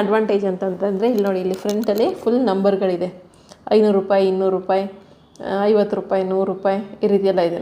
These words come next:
ನೋಡಿ, ನಂಬರ್ಗಳಿದೆಯಲ್ಲ. ಇದೇನಂತಂತಂದರೆ ನಾರ್ಮಲ್ ನಾವು ಬೇರೆ ಗೋಲ್ಕಗಳನ್ನ ಯೂಸ್ ಮಾಡಿದ್ರೆ ಈ ಥರ ಸಾಮಾನ್ಯ ನನಗೂ ಸ-, ಗೋಲ್ಕಗಳನ್ನ ಇಟ್ಟು ಹಣ ಕೂಡಿಸುವಂತಹ ಅಭ್ಯಾಸ ಇದೆ. ಅದಕ್ಕೆ ಆ ಕಾರಣಕ್ಕೋಸ್ಕರ ಈ ಥರ ಎಲ್ಲ ಗೋಲ್ಕಗಳಿರುತ್ತೆ. ಇದು actually ನನ್ನ ಮಗನ ಗೋಲ್ಕ. ಇದೇನು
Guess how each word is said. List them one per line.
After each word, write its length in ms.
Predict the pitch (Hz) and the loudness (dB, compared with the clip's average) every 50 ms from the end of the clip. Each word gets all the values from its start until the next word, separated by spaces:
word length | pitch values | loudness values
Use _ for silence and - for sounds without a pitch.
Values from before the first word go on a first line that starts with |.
| 170 | -6
ನೋಡಿ, 120 | 165 185 180 - - 247 202 | -8 -8 -10 -12 -10 -6 -4
ನಂಬರ್ಗಳಿದೆಯಲ್ಲ. 720 | 208 202 208 202 190 190 190 185 180 185 180 180 180 214 269 262 - - - - _ _ _ _ _ _ _ _ _ _ - - - _ _ _ _ _ - - - - - 240 | -2 2 2 2 2 2 0 0 0 -4 -4 -4 -4 -4 -6 -6 -8 -14 -20 -20 _ _ _ _ _ _ _ _ _ _ -20 -20 -20 _ _ _ _ _ -20 -20 -8 0 2 4
ಇದೇನಂತಂತಂದರೆ 720 | 240 277 285 269 254 240 214 226 208 196 202 220 233 247 262 | 6 6 6 6 4 0 0 -2 -4 -4 -2 -2 -2 0 2
ನಾರ್ಮಲ್ 320 | 196 202 214 226 233 254 247 240 | 4 4 4 4 4 2 4 4
ನಾವು 100 | 240 226 190 | 2 2 4
ಬೇರೆ 180 | 202 208 214 233 233 202 | 2 4 4 2 0 2
ಗೋಲ್ಕಗಳನ್ನ 580 | 233 220 233 - - 208 190 202 208 214 208 208 196 190 | 2 2 2 2 0 -2 0 0 0 2 2 2 2 2
ಯೂಸ್ 140 | 202 220 - 214 | 2 0 0 -2
ಮಾಡಿದ್ರೆ 220 | 196 196 208 247 262 | -2 -2 0 0 0
ಈ 40 | 226 - | 0 0
ಥರ 120 | 226 208 202 196 - - 202 - | 2 2 2 2 0 -4 -4 -2
ಸಾಮಾನ್ಯ 260 | - 233 226 220 214 214 | 0 0 2 2 2 2
ನನಗೂ 260 | 208 208 214 220 240 226 226 226 220 214 214 214 | 2 2 2 2 2 2 2 2 2 0 -2 -2
ಸ-, 140 | - - - 190 190 185 | -4 -4 -4 -4 -2 2
ಗೋಲ್ಕಗಳನ್ನ 560 | 196 214 214 214 - 208 202 208 202 196 196 196 196 | 2 2 2 2 0 0 2 2 2 2 2 0 0
ಇಟ್ಟು 160 | 190 - 196 208 | 0 0 0 0
ಹಣ 80 | 208 185 190 196 196 - | 2 0 0 0 0 -2
ಕೂಡಿಸುವಂತಹ 480 | 214 196 - - 196 185 190 214 214 185 | -4 -4 -2 -4 -4 -4 -4 -2 -4 -4
ಅಭ್ಯಾಸ 260 | 180 190 190 190 190 - 202 190 | -2 0 -2 -2 -2 -2 -4 -2
ಇದೆ. 160 | 202 190 185 202 277 320 - - - - - - - - | 0 0 0 -2 -2 -6 -10 -16 -20 -20 -14 -4 0 2
ಅದಕ್ಕೆ 260 | 208 202 220 214 214 - 208 | 2 2 2 0 2 0 0
ಆ 40 | 202 208 | 0 0
ಕಾರಣಕ್ಕೋಸ್ಕರ 460 | 220 214 208 202 208 202 - - 254 262 220 | 0 0 0 0 -2 -4 -2 0 2 2 2
ಈ 20 | - | 2
ಥರ 120 | - 214 202 | 0 0 2
ಎಲ್ಲ 100 | 220 214 208 | 0 2 2
ಗೋಲ್ಕಗಳಿರುತ್ತೆ. 680 | 208 202 196 208 190 208 208 202 196 190 185 - - 180 180 190 | 0 0 0 0 0 2 2 2 2 0 0 -2 -4 -4 -2 0
ಇದು 100 | 196 202 208 | 0 0 0
actually 300 | 208 - - 233 220 214 | 0 -2 -2 -2 0 0
ನನ್ನ 160 | 208 196 196 196 | 0 0 0 0
ಮಗನ 220 | 196 196 208 208 208 196 | 0 0 0 0 2 2
ಗೋಲ್ಕ. 200 | 202 185 185 196 202 311 - - - - - - - - - - - _ _ - _ _ _ _ - - - - - - - 220 | 2 2 2 0 -4 -6 -6 -10 -16 -20 -20 -20 -20 -20 -20 -20 -20 _ _ -20 _ _ _ _ -20 -20 -20 -20 -16 -6 0 4
ಇದೇನು 280 | 226 240 262 277 262 254 | 8 8 8 8 8 4